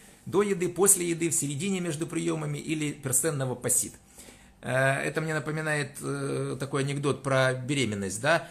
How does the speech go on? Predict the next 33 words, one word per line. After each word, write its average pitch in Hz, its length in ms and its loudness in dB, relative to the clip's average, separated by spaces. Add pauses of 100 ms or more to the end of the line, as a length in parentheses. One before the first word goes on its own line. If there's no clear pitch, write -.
(160)
А 139 100 -2
как 214 240 0
пить 208 160 -4
противозачаточное 156 960 -2
средство? 113 580 0 (100)
До 196 200 4
или 170 120 4
после? 107 520 0
Вместо. 123 580 -2 (480)
Да? 170 320 -4 (220)
Ну, 165 160 -4
лучше, 226 280 0
конечно, 190 300 2
не 170 160 0
нервничать. 101 600 -2 (540)
Э, 123 360 -6 (120)
здесь 233 360 8
ситуация 190 480 6
так 135 280 0
выглядит, 101 460 -4
что 175 460 0
если 214 320 4
у 202 80 2
вас 196 240 2
желудок 202 360 -2
нормально 175 640 2
переносит 170 600 0 (100)
все 160 200 2
эти 156 140 -4
настоечки 147 600 -4
или 135 300 -2
какие-то 131 420 -4
травки, 208 560 2